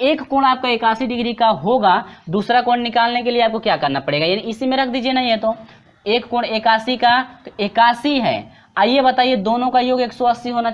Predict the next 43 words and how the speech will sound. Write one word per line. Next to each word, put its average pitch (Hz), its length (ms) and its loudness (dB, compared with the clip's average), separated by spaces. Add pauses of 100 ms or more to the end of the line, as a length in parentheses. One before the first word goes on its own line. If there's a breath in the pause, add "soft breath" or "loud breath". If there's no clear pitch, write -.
(120)
ए, 214 240 0
नब्बे 220 280 0
होना 226 220 -6
चाहिए 160 240 -6
ना, 147 260 -6 (160)
इसका 202 260 0
योग, 226 200 0
इसका 220 260 -2
योग 220 180 -2
नब्बे 226 260 0
होना 220 180 -2
चाहिए। 175 320 -2
तो - 360 -20
एगो 190 200 0
इक्यासी 202 480 0
हो 214 100 -6
गया, 214 120 0
तो 196 100 -6
दूसरा 180 260 -8
का 190 120 -6
कितने 185 300 -12
का 170 100 -2
होगा? 156 220 -6 (500)
आपका 135 380 -4 (220)
नौ 104 180 -10
का। - 200 -20 (1500)
कितने 185 220 -6
का? 127 320 -6
नौ 110 140 -8
का। - 120 -14 (340 loud breath)
यानी 180 180 0
एक्स 226 180 0
बराबर 226 320 4
इक्यासी, 226 380 2
तो 220 160 -2
वाई 226 200 4
बराबर 240 840 2
नौ 156 260 2
डिग्री 127 300 -4
का। 117 120 -8
कितने 180 260 -6
डिग्री 208 240 -4
का? 247 220 0